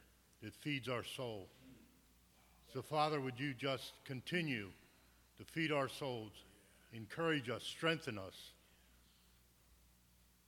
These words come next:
that we could set our face like flint against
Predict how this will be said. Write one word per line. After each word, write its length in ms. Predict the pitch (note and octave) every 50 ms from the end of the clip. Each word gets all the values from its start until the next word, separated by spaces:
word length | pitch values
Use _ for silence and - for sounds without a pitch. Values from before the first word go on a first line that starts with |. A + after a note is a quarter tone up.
| - - - - - - - - - - - -
that 100 | B2 C3
we 140 | C3+ C#3+ D3
could 180 | C#3 - C3+ A2
set 320 | - - - F3 F3 F3+ D3 C#3
our 160 | D3 C#3+ C3
face 380 | - - - D#3 D3+ D#3 D3 - -
like 180 | C#3 B2+ B2 B2 - - -
flint 300 | D3 D3 D#3 D#3 D#3 D3 - - - - - - - - - - - - - - - - -
against 540 | A#2 A#2+ A2+ C3 D3 D3+ D3+ B2 - -